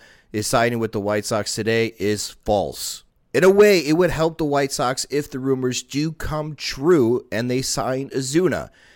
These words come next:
Again, they have a desperate need to upgrade right field.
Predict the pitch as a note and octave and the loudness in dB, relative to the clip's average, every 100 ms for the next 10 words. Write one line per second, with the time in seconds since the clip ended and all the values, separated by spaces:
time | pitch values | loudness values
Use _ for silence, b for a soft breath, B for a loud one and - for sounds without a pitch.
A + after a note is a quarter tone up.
0 | b b G#2 A#2 D3 B2 B2 D3+ C#3 D3+ | b b -4 2 4 4 0 -2 -2 -4
1 | C#3 D#3+ F3 - - D3+ C3+ B2+ A2+ F2 | -4 -2 -2 -2 -2 -2 -2 -2 -2 -4
2 | - A2+ - A2+ F#2+ F#2 E2 - A#2 A#2 | -6 -6 -4 -4 -2 -4 -6 -6 -2 -2
3 | G#2+ | -2